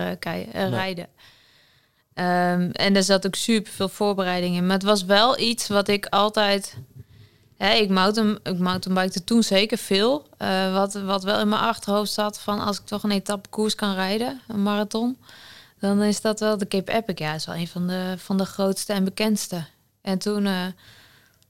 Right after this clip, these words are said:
Speaker 1: ja, toen kwam Annika Langvat met de vraag van, "Hey, wil je mijn partner zijn?" Nou, Annika Langvat, die had hem al, ja, dan zeg ik het vast verkeerd, vijf, zes keer gewonnen.
Speaker 2: Hmm.
Speaker 1: Eh, wereldkampioen geweest, de mountainbike.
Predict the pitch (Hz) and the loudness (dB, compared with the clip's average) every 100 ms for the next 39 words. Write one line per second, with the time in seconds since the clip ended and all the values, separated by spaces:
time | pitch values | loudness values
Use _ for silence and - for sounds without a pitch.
0 | _ _ _ - 170 175 170 - 175 156 | _ _ _ -6 -4 -4 -4 -4 -4 -2
1 | 196 196 180 180 202 208 185 175 - 185 | -2 0 0 2 0 0 -2 -2 -2 -4
2 | 180 - 190 180 180 - 196 190 190 190 | -4 -2 0 0 -2 -4 -2 0 0 0
3 | 190 196 190 190 208 240 202 165 175 175 | 2 2 0 2 0 2 0 -2 -2 -2
4 | 202 - _ _ _ 190 175 180 185 180 | -4 -6 _ _ _ -18 -10 -8 -4 -2
5 | 180 185 - 196 196 190 190 190 208 202 | -2 -2 -2 -2 0 0 0 -2 -2 -2
6 | - 202 214 214 220 - - - - - | 0 0 0 -2 -6 -12 -16 -16 -16 -20
7 | - - - _ - - _ _ _ 190 | -20 -20 -20 _ -12 -12 _ _ _ -6
8 | 175 175 175 190 - - 202 190 - 214 | -4 -4 -4 -8 -10 -8 -6 -6 -4 -2
9 | 190 - 196 202 - 208 - 208 208 208 | -2 -2 -4 -2 -4 -4 -2 -4 0 2
10 | 214 247 - 131 123 - _ - - _ | 2 0 -2 -2 -2 -4 _ -20 -20 _
11 | _ _ 202 202 196 202 208 208 214 208 | _ _ 2 4 4 4 4 4 2 4
12 | 214 214 214 214 196 202 202 202 208 196 | 2 4 4 4 2 2 2 2 2 2
13 | 202 220 | 0 -4